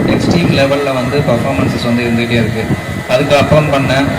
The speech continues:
லகு வஜ்ராசனாஸ், அந்த ஹண்ட்ரட் குழந்தைங்க ஹண்ட்ரட் மினிட்ஸஸ் பண்ணது, ஆ, எக்ஸ்ட்ரீம்லி வேற லெவலுக்கு இருந்துச்சு. ஒரு குரூப் பர்ஃபார்மன்ஸஸ். இன்னைக்கு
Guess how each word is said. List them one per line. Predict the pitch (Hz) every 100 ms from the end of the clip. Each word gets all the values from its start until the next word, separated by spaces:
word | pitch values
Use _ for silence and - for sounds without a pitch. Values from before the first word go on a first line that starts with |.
| - 123
லகு | 123 139
வஜ்ராசனாஸ், | 123 123 117 - 117 113 - - -
அந்த | - 117
ஹண்ட்ரட் | 110 123 123 127
குழந்தைங்க | 123 127 123
ஹண்ட்ரட் | 123 120 120 123 123
மினிட்ஸஸ் | 123 - -
பண்ணது, | 117 120 - - - - - - -
ஆ, | 113 113 110 - 113 120 120
எக்ஸ்ட்ரீம்லி | 120 123 - 160 156 156 147
வேற | 123 135 135
லெவலுக்கு | 135 139 131
இருந்துச்சு. | 120 117 - - -
ஒரு | - -
குரூப் | 139 -
பர்ஃபார்மன்ஸஸ். | - 120 117 113 107 - - - - - -
இன்னைக்கு | 156 180 196 175